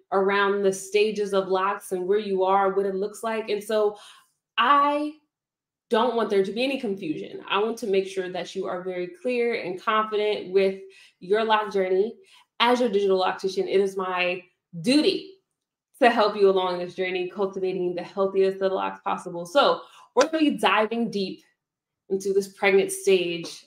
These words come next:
of the locking process, okay? So check in, let me know where you are, and what stage of the locking journey do you believe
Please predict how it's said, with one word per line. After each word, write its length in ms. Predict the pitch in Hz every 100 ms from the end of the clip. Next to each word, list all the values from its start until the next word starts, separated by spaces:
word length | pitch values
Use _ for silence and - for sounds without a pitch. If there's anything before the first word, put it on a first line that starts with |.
| -
of 100 | 190
the 60 |
locking 360 | 185 170 175 185
process, 380 | 175 156 - 196
okay? 380 | 165 233 247 247 - _
So 180 | - 196
check 340 | - 277 277
in, 280 | 247 240 240 -
let 240 | 202 208
me 80 | 220
know 180 | 208 196
where 100 | 190
you 220 | 185 175
are, 440 | 214 208 208 202 202 - _ _
and 300 | 220 240 233 -
what 480 | 196 196 226 269 -
stage 760 | - - - 233 240 240 240 208 -
of 240 | 196 196
the 100 | 196
locking 680 | 190 180 175 - 190 190 190
journey 460 | 175 175 180 175 147
do 220 | 254 285
you 220 | 233 240
believe 720 | 226 233 196 190 190 190 190